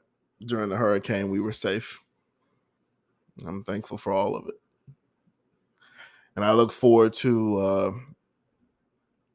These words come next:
the new beginning that's coming. So, I don't know when I'll record again.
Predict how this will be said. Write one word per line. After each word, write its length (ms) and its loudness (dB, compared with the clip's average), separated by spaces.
the 60 -8
new 140 -2
beginning 460 -4
that's 180 -12
coming. 400 -8
So, 420 -4
I 40 2
don't 120 6
know 120 6
when 100 8
I'll 80 8
record 360 6
again. 380 2